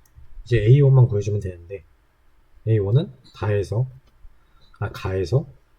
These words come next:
n에다 일을 대입하면 에이원은 <clears throat> 에이원은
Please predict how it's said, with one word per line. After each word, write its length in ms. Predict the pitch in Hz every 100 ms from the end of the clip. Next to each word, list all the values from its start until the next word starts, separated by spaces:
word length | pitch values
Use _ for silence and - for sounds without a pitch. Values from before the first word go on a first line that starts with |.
| _ _ _
n에다 300 | 113 110 107
일을 240 | 113 131 123
대입하면 500 | 98 - 101 175 - - - _ _ _ _ -
에이원은 460 | 110 95 98 175 - - - _ _ _ _ _ _ _ _ _ _ _ _ _ _ - - _ -
<clears throat> 1040 | 127 - - 170 139 120 - - _ -
에이원은 680 | 120 117 101 104 147 170